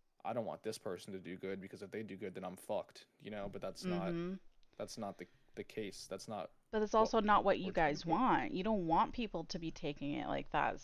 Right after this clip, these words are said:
Speaker 2: And so you, you generated these challenges that pushed us through that. And it wasn't just like, "Oh, well, I'm fucked if I work with this person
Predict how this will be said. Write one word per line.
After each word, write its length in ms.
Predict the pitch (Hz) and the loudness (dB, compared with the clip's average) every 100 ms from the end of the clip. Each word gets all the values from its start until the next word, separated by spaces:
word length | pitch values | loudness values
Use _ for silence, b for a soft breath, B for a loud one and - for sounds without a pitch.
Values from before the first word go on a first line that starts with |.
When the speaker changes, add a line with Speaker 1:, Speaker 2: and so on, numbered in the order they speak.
| 165 | 0
Speaker 2:
And 280 | 175 170 170 | 0 0 2
so 180 | 180 | 4
you, 480 | 170 165 175 170 165 | 4 2 0 -2 -4
you 160 | - 180 | -6 -4
generated 520 | 175 180 190 180 175 | 2 4 4 4 4
these 160 | 165 156 | 2 -4
challenges 540 | - 170 180 175 160 | 0 2 4 2 0
that 160 | 165 135 - - | 2 0 -2 -2
pushed 300 | 180 175 175 | 0 2 0
us 180 | 165 - | 0 -2
through 340 | 185 180 175 170 | -4 0 2 4
that. 480 | 156 147 147 - - B B B B _ | 6 8 6 2 -2 B B B B _
And 160 | 180 170 | 2 2
it 100 | 160 | 4
wasn't 360 | 170 165 151 | 4 4 0
just 160 | 160 - | -2 0
like, 140 | 143 - | 0 2
"Oh, 100 | 160 | 2
well, 180 | - 160 | 4 2
I'm 120 | 160 | 2
fucked 300 | 185 170 - | 4 2 2
if 100 | 175 | 2
I 100 | 156 | 4
work 180 | 160 151 | 2 -2
with 80 | - | -2
this 140 | 165 | -2
person 300 | - 151 151 | 0 0 2